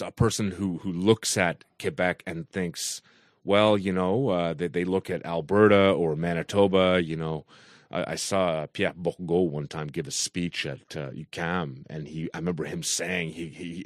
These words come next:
he gave these rousing speeches. He was this amazing speaker, but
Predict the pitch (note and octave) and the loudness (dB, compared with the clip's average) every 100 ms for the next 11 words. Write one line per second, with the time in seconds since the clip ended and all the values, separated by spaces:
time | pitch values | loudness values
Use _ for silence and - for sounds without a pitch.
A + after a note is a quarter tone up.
0 | D#2+ E2 E2 D#2 F2 D#2 D#2+ B2+ - E2 | -12 -14 -14 -6 -6 -6 -8 -10 -10 -6
1 | E2+ C#2+ B1 - - D2+ - C#2+ - D2 | -6 -8 -8 -8 -8 -10 -8 -10 -10 -14
2 | C2+ - C2+ C#2+ D2 C#2 - D#2+ D2+ D#2 | -16 -18 -16 -12 -12 -14 -12 -10 -8 -4
3 | D#2 | -4